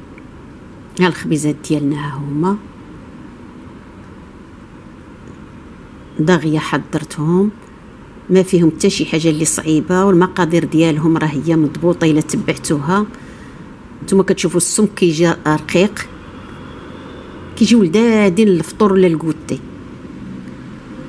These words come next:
كنقسموهم حسب الرغبه ديالنا، كما بغيتو تقسموهم قسموهم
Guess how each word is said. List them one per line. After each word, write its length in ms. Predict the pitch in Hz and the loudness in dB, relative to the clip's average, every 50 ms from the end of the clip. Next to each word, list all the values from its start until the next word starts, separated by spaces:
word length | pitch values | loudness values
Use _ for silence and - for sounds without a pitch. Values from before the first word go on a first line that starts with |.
| - | -4
كنقسموهم 960 | - 508 466 330 247 220 - - - - - 240 226 220 208 196 233 254 240 | 0 4 6 6 6 4 2 0 -2 0 0 2 2 4 4 4 4 2 2
حسب 400 | 233 - 196 185 - 240 226 175 180 | 2 2 2 2 4 2 2 2 2
الرغبه 340 | 170 170 180 165 151 170 | 2 2 2 4 4 2
ديالنا، 480 | 160 151 165 160 165 156 156 165 180 185 | 2 4 4 4 4 6 6 6 6 4
كما 360 | 180 180 170 170 175 208 233 | 4 4 4 6 6 6 6
بغيتو 280 | 214 175 180 185 180 175 | 4 4 4 2 2 0
تقسموهم 600 | - - - 170 - - 175 175 180 185 220 196 190 | 0 0 0 0 0 2 4 4 4 4 4 2 0
قسموهم 460 | - - - - 151 151 143 143 139 | 0 -2 0 2 2 2 2 0 -2